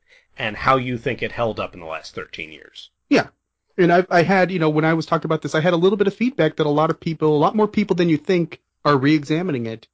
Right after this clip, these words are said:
Speaker 2: So I'd like to see that in an organ. Yeah, please do tag us both. I would love to see, you know, reactions thirteen years later.
Speaker 1: So, and, you know, you can compare it to the Netflix Daredevil as, as much as you want. That's fine.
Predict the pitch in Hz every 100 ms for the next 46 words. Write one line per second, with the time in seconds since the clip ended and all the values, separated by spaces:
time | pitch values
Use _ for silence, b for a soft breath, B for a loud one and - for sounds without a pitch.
0 | _ - 143 135 160 190 147 - 165 143
1 | 135 123 120 127 131 147 110 107 - 196
2 | 113 - 156 147 135 117 123 113 113 120
3 | 117 117 147 143 131 - 131 123 120 113
4 | _ _ 139 120 120 143 139 - 123 -
5 | 139 - 135 120 117 110 123 110 87 -
6 | _ _ _ _ _ _ _ - 143 135
7 | 139 _ _ - 143 135 131 - - 127
8 | 107 _ _ _ _ 208 220 214 156 147
9 | 151 147 - 139 127 135 - 113 - 107
10 | 104 104 110 117 107 - 113 107 110 113
11 | 101 117 135 - _ _ 98 - 156 123